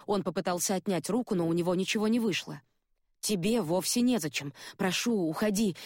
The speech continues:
Винни, пожалуйста, уходи». «У меня ровно столько же причин отомстить, сколько и у тебя», напомнила Уинифред. «Выбирай. Либо мы идем вместе,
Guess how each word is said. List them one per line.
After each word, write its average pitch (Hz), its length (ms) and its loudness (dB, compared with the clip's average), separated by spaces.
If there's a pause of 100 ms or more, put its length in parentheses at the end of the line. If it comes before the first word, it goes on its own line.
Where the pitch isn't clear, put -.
(100)
Винни, 208 400 2
пожалуйста, 185 640 0
уходи». 185 560 0 (800)
«У 185 100 2
меня 190 460 2 (400)
ровно 208 380 2
столько 185 480 -2
же 151 120 -4
причин 202 520 0
отомстить, 170 640 -2
сколько 190 420 -2
и 208 60 2
у 208 120 0
тебя», 196 340 0
напомнила 160 520 0
Уинифред. 156 520 -4 (240)
«Выбирай. 180 640 -2 (400)
Либо 202 320 2
мы 170 220 2
идем 160 200 0
вместе, 165 640 0